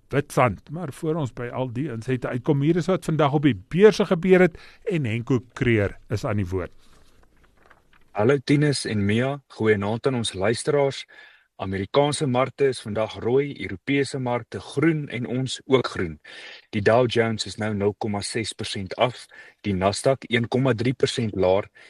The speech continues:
Speaker 2: en die S en P vyfhonderd verloor nou nul komma nege persent. Maar in Europa het die footsie honderd nul komma vier persent stewiger gesluit, die Duitse dax het nul komma drie persent gewen en die C A C veertig het nul komma vyf persent hoër gesluit.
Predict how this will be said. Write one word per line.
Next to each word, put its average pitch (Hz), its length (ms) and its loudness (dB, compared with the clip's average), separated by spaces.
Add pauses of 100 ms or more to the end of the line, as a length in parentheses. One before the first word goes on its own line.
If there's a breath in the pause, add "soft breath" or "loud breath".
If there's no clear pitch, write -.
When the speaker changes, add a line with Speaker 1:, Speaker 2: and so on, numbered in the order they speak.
(120 soft breath)
Speaker 2:
en 95 80 -12
die 95 200 -6
S - 100 -6
en 120 100 -4
P - 60 -4 (120)
vyfhonderd 104 580 -2
verloor 92 440 0
nou 95 160 0
nul 85 180 0
komma 113 260 0
nege 120 300 2
persent. 90 500 -6 (680 loud breath)
Maar 135 200 6
in 160 80 4
Europa 147 400 4
het 156 80 2
die 143 80 -2
footsie - 340 -6
honderd 135 360 -4
nul 110 220 -4
komma 135 240 -4
vier 147 320 -4
persent 117 380 -4
stewiger 101 500 -2
gesluit, 110 400 -2
die 101 100 0
Duitse 101 340 0
dax 98 260 0
het 95 100 -4
nul 95 160 2
komma 98 240 0
drie 98 200 0
persent 104 380 -2
gewen 110 340 0 (400 loud breath)
en - 100 0
die 131 80 4
C - 160 2
A 156 120 10
C 147 160 0
veertig 147 480 2
het 104 180 -4
nul 101 140 2
komma 117 240 -2
vyf - 340 -4
persent 98 360 -6
hoër 90 260 4
gesluit. 85 480 -4